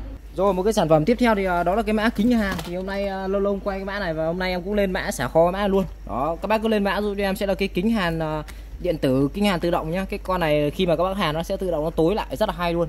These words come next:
rất là thông minh. Cho các bác, ờ, dân hàn xì, anh em thợ thuyền dùng cực kỳ tiện, bảo vệ đôi mắt của bác nhá,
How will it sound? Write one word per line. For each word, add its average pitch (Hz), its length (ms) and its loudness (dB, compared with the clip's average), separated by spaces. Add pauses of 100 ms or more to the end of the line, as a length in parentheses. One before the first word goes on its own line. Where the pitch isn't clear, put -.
rất 202 100 -2
là 185 60 4
thông 175 200 -2
minh. 175 120 -2 (280)
Cho 156 180 2
các 160 60 2
bác, 180 180 2
ờ, 170 280 2
dân 165 160 0
hàn 156 200 -2
xì, 147 340 2 (360)
anh 147 200 -4
em 156 120 2
thợ 120 220 -2
thuyền 131 220 0
dùng 127 260 0
cực 139 200 -2
kỳ 135 140 4
tiện, 135 300 0
bảo 202 160 0
vệ - 160 -2
đôi 156 180 8
mắt 185 160 2
của 156 80 -2
bác 175 200 0
nhá, 196 140 0